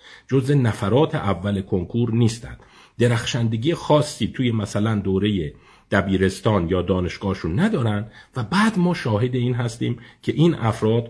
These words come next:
جلو می‌زنند و بقیه رو پشت سر می‌ذارند. یا فقط هم جلو زدن نیست، احساس اینه که موفق می‌شن.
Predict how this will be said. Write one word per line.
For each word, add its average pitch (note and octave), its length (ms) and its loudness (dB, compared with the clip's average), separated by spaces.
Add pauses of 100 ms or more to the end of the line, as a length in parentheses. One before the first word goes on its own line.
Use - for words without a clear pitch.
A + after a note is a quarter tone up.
(400)
جلو A#2 360 6
می‌زنند G#2 580 2
و F#2+ 60 -2
بقیه E2+ 480 -6
رو C3+ 140 -4
پشت - 380 -6 (280)
سر - 340 -12
می‌ذارند. - 420 -20 (300)
یا F#3+ 440 6 (280)
فقط F#3 260 0
هم C4 140 4
جلو C#3+ 280 4
زدن B2 360 0
نیست، E3 500 -2 (220)
احساس G#3 520 0
اینه G#3+ 180 0
که A3 120 0
موفق G3+ 580 2
می‌شن. - 320 -8